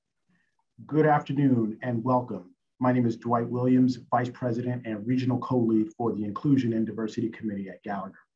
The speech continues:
For those of you who don't know, Gallagher is a global leader in insurance,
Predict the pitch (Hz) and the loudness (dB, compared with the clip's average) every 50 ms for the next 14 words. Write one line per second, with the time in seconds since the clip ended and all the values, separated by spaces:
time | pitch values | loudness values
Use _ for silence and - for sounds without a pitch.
0 | _ _ _ _ _ _ _ _ _ _ - 143 135 139 147 151 139 151 135 143 | _ _ _ _ _ _ _ _ _ _ -2 0 4 4 6 6 6 4 4 4
1 | 139 123 123 135 139 139 139 123 113 110 107 107 104 - 123 131 135 135 127 123 | 4 4 4 4 4 4 2 2 -2 -4 -6 -6 -4 0 0 2 2 2 2 2
2 | 127 120 120 120 117 117 107 107 110 101 - - 127 131 139 131 131 120 123 127 | 0 0 0 -2 -2 -4 -4 -4 -4 -6 -4 -2 2 2 4 4 4 4 6 6
3 | 127 127 120 117 113 104 101 98 - - - - 143 139 135 127 123 117 - - | 6 6 4 2 0 -2 -4 -6 -10 -8 -4 0 2 2 2 2 0 -2 -4 -12
4 | - - - - - | -18 -20 -20 -20 -20